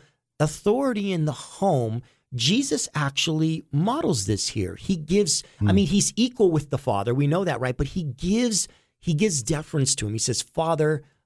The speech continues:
Speaker 1: listen, I have come to glorify you." There's a special thing there that I think we shouldn't overlook on Father's Day.
Speaker 2: Oh, for sure. I mean, I can't count how many times looking back now that I'm,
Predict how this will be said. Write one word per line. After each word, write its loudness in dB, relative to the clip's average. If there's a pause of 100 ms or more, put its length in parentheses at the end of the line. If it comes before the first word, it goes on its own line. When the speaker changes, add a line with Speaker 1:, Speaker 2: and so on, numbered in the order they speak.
Speaker 1:
listen, 0 (360)
I 2
have -2
come -2
to -2
glorify -2
you." -6
There's 0
a 0
special 0
thing -4
there 0
that -2
I -4
think -8
we -10
shouldn't -2
overlook 0
on -2
Father's -4
Day. -10 (320)
Speaker 2:
Oh, 4
for -2
sure. 4
I 4
mean, 4 (380)
I 0
can't -2
count 2
how 6
many 4
times 0
looking 2
back 2
now 2
that 0
I'm, 0